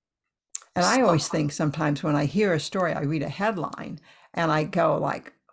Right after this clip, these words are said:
Speaker 1: you know, I read it, I think, "Wow, that's a crazy story." And then I go about my daily life. Uh, but at some point I go, "God, is, how does that stuff happen to people?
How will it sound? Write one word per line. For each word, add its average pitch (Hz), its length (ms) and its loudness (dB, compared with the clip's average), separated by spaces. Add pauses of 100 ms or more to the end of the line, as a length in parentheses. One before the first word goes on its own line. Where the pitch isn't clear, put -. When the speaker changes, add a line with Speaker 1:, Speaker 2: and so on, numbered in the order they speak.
(180)
Speaker 1:
you 202 80 -2
know, - 220 -6
I - 140 -4
read 180 340 4
it, 190 320 2
I 160 100 0
think, 156 240 -2
"Wow, 156 400 2
that's 165 220 0
a 151 60 -4
crazy 151 400 -6
story." - 540 -6 (300)
And 180 100 0
then 175 80 2
I 165 200 4
go 165 240 2
about 165 260 2
my 175 120 -2
daily 165 300 -2
life. 190 480 -4 (920)
Uh, 165 360 -4
but 170 340 -2
at 202 160 2
some 294 220 0
point 254 340 2
I 175 80 2
go, 165 220 0
"God, 214 560 -2 (100)
is, 175 340 -2
how 226 200 -4
does 349 140 -2
that 180 180 0
stuff - 240 -2
happen 277 420 -4
to - 80 2
people? - 500 -4